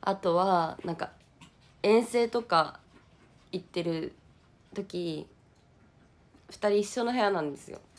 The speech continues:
雨戸部屋なんですけど、いや、本当に今日ちょっと筋肉疲労やばいよねっていう時は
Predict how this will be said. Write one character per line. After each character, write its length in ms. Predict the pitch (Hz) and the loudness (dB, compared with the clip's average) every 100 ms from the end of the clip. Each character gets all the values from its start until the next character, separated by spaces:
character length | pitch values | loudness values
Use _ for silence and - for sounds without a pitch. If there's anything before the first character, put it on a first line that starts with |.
| - | -16
雨 220 | - 175 165 | -6 -4 -4
戸 180 | 165 160 | -6 -6
部 100 | 160 | -4
屋 120 | 165 156 - | -4 -6 -12
な 80 | 170 | -8
ん 80 | 160 | -8
で 80 | 156 | -8
す 100 | - | -14
け 120 | - | -10
ど、 340 | 165 156 - - _ _ - _ - - _ _ _ - - - - - - - _ - | -6 -6 -8 -14 _ _ -20 _ -20 -20 _ _ _ -20 -20 -20 -20 -20 -20 -20 _ -12
い 40 | 170 | -4
や、 40 | |
本 160 | 202 208 | -2 0
当 100 | 220 | 2
に 360 | 220 220 - - - | 4 2 0 -12 -4
今 160 | 240 196 | 0 0
日 40 | |
ち 80 | 190 | -2
ょ 40 | 185 | -8
っ 60 | - | -4
と 280 | 160 139 - - - | -4 -4 -10 -20 -20
筋 160 | - 208 | -2 0
肉 300 | 196 190 214 | 2 0 0
疲 120 | 214 | 0
労 280 | 175 147 139 - - - - - - | 0 -4 -8 -18 -20 -20 -20 -18 -8
や 160 | 165 | 0
ば 140 | 180 190 | 2 4
い 80 | |
よ 80 | 175 | 2
ね 280 | 147 143 147 | -2 -4 -6
っ 40 | - - | -10 -10
て 160 | 147 151 | -8 -6
い 220 | 185 180 | -6 -6
う 40 | |
時 320 | - 180 - - | -8 -10 -8 -2
は 360 | 214 202 160 | 2 2 0